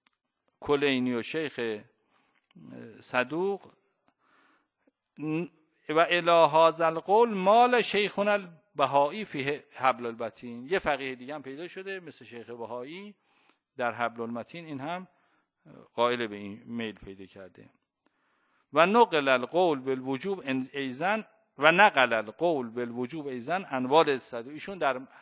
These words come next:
حبل المتین شیخ بهایی گفته پدر صدوق هم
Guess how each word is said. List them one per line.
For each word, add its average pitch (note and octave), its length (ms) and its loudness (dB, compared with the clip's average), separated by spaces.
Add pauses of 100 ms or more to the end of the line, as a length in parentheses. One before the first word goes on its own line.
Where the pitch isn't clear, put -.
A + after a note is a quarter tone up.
(120)
حبل C3+ 300 -4
المتین C#3+ 640 -8
شیخ B2+ 260 -14
بهایی C3 540 -10 (320)
گفته C#3 280 -8
پدر C#3 420 -2
صدوق C#3 520 -8
هم F#3 220 -10